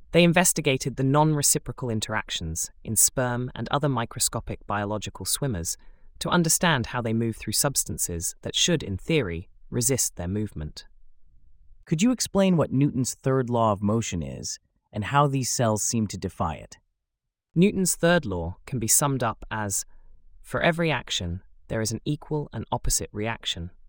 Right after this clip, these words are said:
Speaker 1: It signifies a symmetry in nature, where opposing forces act against each other.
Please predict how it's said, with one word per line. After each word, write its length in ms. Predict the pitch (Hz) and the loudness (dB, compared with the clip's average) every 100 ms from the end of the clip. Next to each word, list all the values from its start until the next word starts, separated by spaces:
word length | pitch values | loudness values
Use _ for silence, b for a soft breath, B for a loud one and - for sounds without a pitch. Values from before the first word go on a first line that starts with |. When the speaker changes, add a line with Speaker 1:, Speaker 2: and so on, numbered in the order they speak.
| - - - - - - - | -20 -20 -20 -20 -20 -20 -12
Speaker 1:
It 140 | - | -2
signifies 600 | - 180 180 - 117 104 | 0 2 0 0 -2 -4
a 60 | - | 0
symmetry 500 | - 180 165 - 110 | 2 4 2 0 -6
in 120 | 95 | -4
nature, 420 | 113 113 - 82 - - - - | -4 -4 -8 -10 -12 -20 -20 -4
where 160 | 117 | -2
opposing 400 | 107 - 165 147 | 6 6 6 2
forces 540 | 123 131 123 - 92 - - | -4 -4 -4 -4 -4 -6 -6
act 260 | 131 - - | -8 -8 -10
against 380 | 110 127 - | -6 -6 -6
each 180 | 98 - | -8 -8
other. 260 | 92 82 | -10 -10